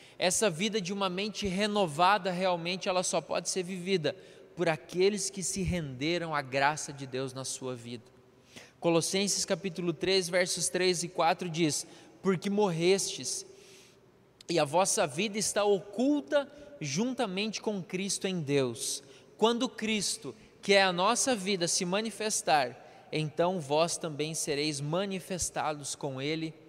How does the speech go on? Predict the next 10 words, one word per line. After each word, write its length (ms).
em 240
glória." 500
E 80
aí 180
acontece 840
quando 220
nós 240
temos 320
esse 300
arrependimento, 1080